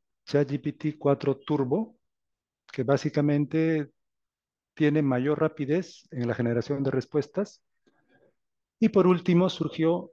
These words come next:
el chat G P T cuatro O. ¿Ya? Este cuat-, este O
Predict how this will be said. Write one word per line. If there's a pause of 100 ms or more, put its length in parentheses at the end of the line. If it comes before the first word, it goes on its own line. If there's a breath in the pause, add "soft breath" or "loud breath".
(200)
el
chat
G
P
T
cuatro
O. (840)
¿Ya?
Este
cuat-,
este
O